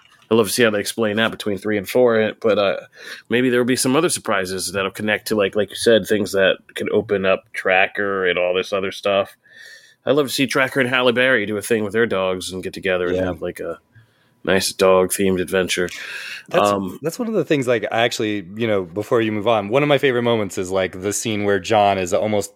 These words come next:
Speaker 2: like, he could shoot, he had, like, Tracker dead to rights, but ends up, like, saving the dog instead.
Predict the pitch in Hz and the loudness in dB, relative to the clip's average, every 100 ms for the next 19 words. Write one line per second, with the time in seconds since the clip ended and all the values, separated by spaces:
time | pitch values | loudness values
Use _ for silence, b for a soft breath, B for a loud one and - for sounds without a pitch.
0 | - 110 - 135 127 98 - 131 117 120 | -6 -4 -4 -2 0 0 2 2 2 4
1 | 113 90 - 110 98 - 110 104 104 85 | 2 0 0 2 2 2 2 2 0 0
2 | 98 92 92 90 90 - - B B B | 0 0 2 2 0 -6 -12 B B B
3 | B B - 110 101 98 92 - 95 - | B B 2 2 4 4 4 4 0 2
4 | - 98 92 92 87 90 90 95 110 101 | 2 4 2 0 2 4 4 4 0 -4
5 | - 107 110 | 2 2 2